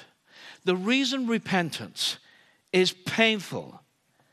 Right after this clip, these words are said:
is because it deals with reality. That's why it's painful. We're not pretending to be something that we aren't. It's painful.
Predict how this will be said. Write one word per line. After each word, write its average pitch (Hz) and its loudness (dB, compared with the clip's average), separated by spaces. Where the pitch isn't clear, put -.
is 147 -4
because 185 -2
it 175 -4
deals 220 0
with 180 0
reality. 151 2
That's 180 2
why 180 4
it's 180 -2
painful. 220 0
We're 160 -2
not 196 4
pretending 247 2
to 170 -8
be 175 0
something 196 0
that 170 2
we 160 4
aren't. 165 2
It's 175 2
painful. 247 -2